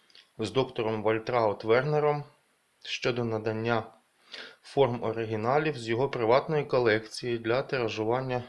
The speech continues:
в Україні. Так сталося, що грошей для цього виявилося замало, і навіть звернення про допомогу до банків України позитивного результату не дали. Тому з тридцяти сюжетів, які були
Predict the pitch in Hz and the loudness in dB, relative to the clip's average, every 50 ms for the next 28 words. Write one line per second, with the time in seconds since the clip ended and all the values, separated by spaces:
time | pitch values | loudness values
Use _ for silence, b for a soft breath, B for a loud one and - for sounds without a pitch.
0 | - - 113 107 - - 110 101 101 101 98 110 113 113 - B B B B B | -8 -6 -6 -6 -6 -6 -8 -8 -8 -10 -10 -12 -14 -16 -20 B B B B B
1 | B B B B B B B B _ _ _ _ _ _ _ _ - 120 113 - | B B B B B B B B _ _ _ _ _ _ _ _ 2 2 2 0
2 | - - 139 147 156 151 147 - 143 127 - - - 117 110 113 113 113 - - | 0 2 2 2 2 2 0 -2 -2 -2 -2 -2 -2 -4 -4 -4 -4 2 4 4
3 | - 156 160 156 151 B B B B B B B B - 117 120 123 123 - - | 4 4 4 2 0 B B B B B B B B -6 -4 -2 -2 -2 0 0
4 | 139 127 123 120 123 135 139 139 131 127 123 123 120 - 135 120 113 123 127 - | 2 2 2 2 4 4 4 4 6 4 4 2 2 0 -2 0 0 0 0 2
5 | 113 110 104 98 - - - - - _ B B B B B B B B B - | 2 2 2 2 0 -2 -4 -8 -14 _ B B B B B B B B B -4
6 | - 135 151 165 165 160 143 127 127 131 135 127 113 113 123 131 131 135 135 123 | -2 0 0 2 2 2 2 2 2 2 0 0 -2 0 2 2 2 2 0 -2
7 | 120 113 113 - 127 123 117 117 117 - 120 127 131 123 113 113 104 110 110 120 | -4 -4 -2 -2 -2 -2 -2 -2 -2 -2 -2 0 0 0 -2 -2 -2 0 2 2
8 | 123 120 113 - 120 110 107 107 - 113 123 139 156 156 147 - 123 107 110 113 | 2 2 2 -2 -2 -2 -2 -2 -2 -2 -2 0 -2 -2 -2 -2 -2 -2 -2 -2
9 | 135 143 147 139 120 120 113 110 107 107 110 110 - 123 123 123 - 117 110 113 | -2 -2 -2 -2 -2 -2 -4 -4 -4 -6 -6 -2 -2 -2 -2 -2 -4 -6 -2 0
10 | 117 120 117 117 113 107 104 104 98 98 95 - - _ _ _ _ _ _ _ | 0 0 0 0 0 0 0 -2 -4 -6 -8 -12 -20 _ _ _ _ _ _ _
11 | _ _ B B B B B B B B B B _ - 117 117 117 117 - - | _ _ B B B B B B B B B B _ -2 0 0 0 0 -2 -6
12 | 120 120 - 120 113 - 127 117 - - 110 107 117 143 147 147 151 143 - - | -6 -2 -2 -2 0 0 -2 -2 -2 -2 0 2 2 2 2 2 -2 -4 -2 -4
13 | 117 113 - 127 117 117 117 117 113 110 107 | -6 -4 -4 -4 -2 0 2 2 2 2 0